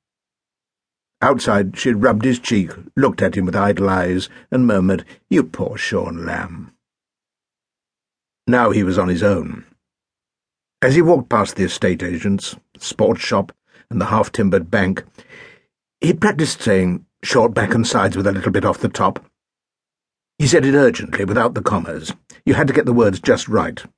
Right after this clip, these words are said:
like a prayer. There was one and threepence in his pocket. He stuffed his handkerchief in tighter to keep the coins safe. He didn't like not being allowed to be afraid.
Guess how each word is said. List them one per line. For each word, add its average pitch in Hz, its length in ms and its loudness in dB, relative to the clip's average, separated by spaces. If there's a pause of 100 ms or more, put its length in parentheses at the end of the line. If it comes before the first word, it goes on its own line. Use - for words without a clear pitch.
(120)
like - 140 -8
a - 60 -6
prayer. 82 480 -4 (1600)
There 147 100 4
was 147 120 4
one 175 120 4
and 170 140 2
threepence - 320 -2
in 87 60 -8
his - 100 -10
pocket. - 400 -4 (480)
He 87 80 -8
stuffed - 320 0
his 131 140 0
handkerchief 110 400 -2
in 101 180 0
tighter 92 340 -2
to 82 100 -10
keep 113 180 -2
the 110 60 -8
coins 98 440 -2
safe. 98 340 -2 (1160)
He 156 80 2
didn't 175 240 4
like 131 300 2
not 147 260 2
being 120 240 6
allowed 95 380 2
to - 80 -10
be 98 100 0
afraid. - 640 -4